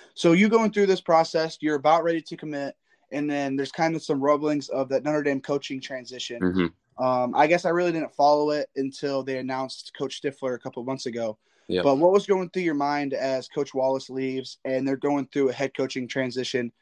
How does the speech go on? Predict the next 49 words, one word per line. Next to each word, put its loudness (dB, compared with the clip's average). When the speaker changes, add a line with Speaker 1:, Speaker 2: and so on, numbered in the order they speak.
Speaker 1:
and -6
kinda 0
just -8
going -2
through -4
that 0
whole -4
process? -10
Speaker 2:
Yeah, 6
so -4
I 0
was -2
getting -6
pretty -4
far -4
along -4
with -8
the -10
old -6
coaching -10
staff, -2
and, -12
uh, -14
they 0
were 2
coming -6
to -8
check -6
me -6
out 0
and -12
watch -8
some -8
of -8
my -8
games. -10
And, -8
uh, -6
when 2
they 4
announced 0
it -4
that, -6
uh, -10
Link 4
was 0
leaving, 4
I -2
was, -6